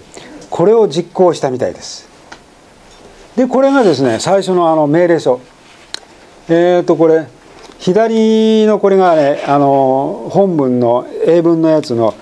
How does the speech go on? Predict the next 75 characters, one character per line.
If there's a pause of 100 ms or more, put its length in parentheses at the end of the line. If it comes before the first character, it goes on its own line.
(160)
コ
ピ
ー
を、
こ
れ
あ
の、
国
会
図
書
館
に
あ
り
ま
す。 (880)
で、 (100)
え
ー、
そ
れ
の
日
本
語 (180)
バ
ー
ジ
ョ
ン
が
こ
れ
で。 (460)
ま
あ、
あ
ー、
総
司
令
部
覚
書
っ (140)
つ
う
ん
で
す
ね。 (720)
覚 (400)
書、
ス
キ
ャ
ピ
ン、
ス
キ
ャ
ピ
ン
と
か
っ
つ
う
ん
で
す
け
ど、